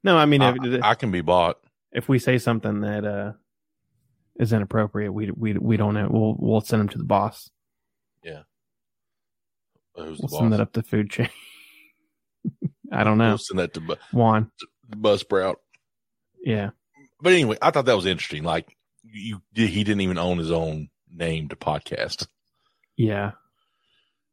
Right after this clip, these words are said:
Speaker 2: It's weird.
Speaker 1: They, I mean, you, you see it in a lot of, like, you know, being in, in, like, in wrestling, like, they always change everyone's name in wrestling so that they can have a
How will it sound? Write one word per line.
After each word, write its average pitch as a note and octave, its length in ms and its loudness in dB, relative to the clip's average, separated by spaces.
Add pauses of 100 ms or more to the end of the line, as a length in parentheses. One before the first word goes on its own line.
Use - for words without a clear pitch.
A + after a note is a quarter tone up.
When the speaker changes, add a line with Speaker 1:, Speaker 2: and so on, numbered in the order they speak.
(440)
Speaker 2:
It's D3+ 180 -12
weird. C3+ 160 4
Speaker 1:
They, E3 220 6
I C3 80 2
mean, C3+ 300 6
you, B2 360 2
you C3+ 200 4
see C3 240 2
it B2+ 80 4
in A2 580 2
a A#2+ 60 2
lot A#2 240 4
of, - 60 -2
like, A2+ 280 -4 (300)
you A2+ 160 -4
know, G#2+ 160 -8
being B2 200 4
in, A#2 120 2
in, A#2 140 -2
like, A2+ 160 0
in A#2 120 0
wrestling, A2+ 640 0
like, A2+ 160 -2
they A#2 120 4
always A#2 180 2
change A#2 280 0
everyone's A2 420 -4
name A2+ 260 -2
in G#2+ 80 -2
wrestling A2 460 -6
so A2+ 160 -6
that G#2+ 140 -8
they A2 120 -4
can - 120 -8
have G#2+ 220 -4
a G#2 160 -2